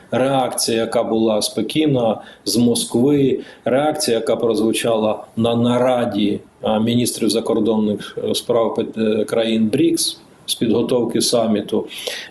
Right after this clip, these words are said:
Е, що малюється? Перше, м, треба подякувати швейцарцям. Вони дуже зріло, толково,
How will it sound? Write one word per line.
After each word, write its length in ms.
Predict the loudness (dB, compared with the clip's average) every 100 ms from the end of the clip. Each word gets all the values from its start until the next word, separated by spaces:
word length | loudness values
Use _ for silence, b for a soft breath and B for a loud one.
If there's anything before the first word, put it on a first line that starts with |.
| -4
Е, 280 | -2 0 0
що 320 | -2 -2 0
малюється? 720 | 2 2 2 2 0 -4 -6 -12 -8
Перше, 520 | -2 0 0 -2 -2 -4 -10 -10
м, 300 | -6 -2 -2
треба 260 | 0 0
подякувати 760 | 0 0 2 0 0 0 0 -4
швейцарцям. 720 | -2 -2 0 0 0 -2 -6 -8 -12
Вони 300 | -4 0 0
дуже 500 | 0 0 2 0 0 -4 -6
зріло, 800 | -2 0 2 4 4 2 0 -2 -8 -10
толково, 1040 | -2 -2 0 0 0 2 0 0 0 -4